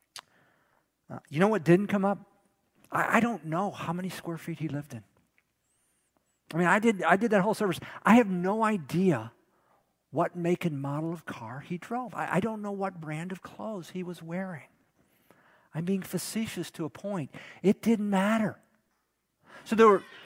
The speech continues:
the flow of the service was I did my gig. I gave a little spiel, and then Daniel led some songs. And then there was one guy who read six or seven people just sharing about this man.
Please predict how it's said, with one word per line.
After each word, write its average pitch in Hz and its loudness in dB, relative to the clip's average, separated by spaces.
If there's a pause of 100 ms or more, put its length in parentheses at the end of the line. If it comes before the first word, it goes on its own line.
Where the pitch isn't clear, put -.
(140)
the 196 6
flow 254 12
of 247 12
the 220 12
service 226 6
was 208 8
I 190 12
did 190 2
my 175 6
gig. 147 2
I 151 4
gave 147 0
a 151 2
little 139 -4
spiel, 135 -2
and 131 -4
then 135 -6
Daniel 139 -2
led 139 -2
some 135 -12
songs. 135 -4
And 147 -2
then 165 -2
there 165 0
was 139 -4
one 185 0
guy 190 10 (480)
who 185 0
read 165 10 (760)
six - 0
or 208 -4
seven 170 8
people 165 0
just 139 -8
sharing 151 -2 (140)
about 139 0
this - -14
man. 123 -8